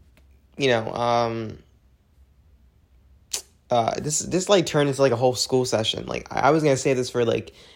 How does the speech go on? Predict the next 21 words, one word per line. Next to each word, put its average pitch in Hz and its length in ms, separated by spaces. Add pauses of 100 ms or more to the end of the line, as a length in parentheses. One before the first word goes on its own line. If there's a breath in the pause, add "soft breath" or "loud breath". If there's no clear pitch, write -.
(120 loud breath)
a 113 80
different 123 400
episode, 160 600
like, 127 200
a, - 200
its 131 240
own 127 220
episode, 175 560
like, 117 220
you 123 60
know, 117 260 (420)
going 120 280
back 113 180
to 113 100
school 127 540
and 147 180
things 156 240
of 156 80
that 160 80
nature, 165 320
but, 135 340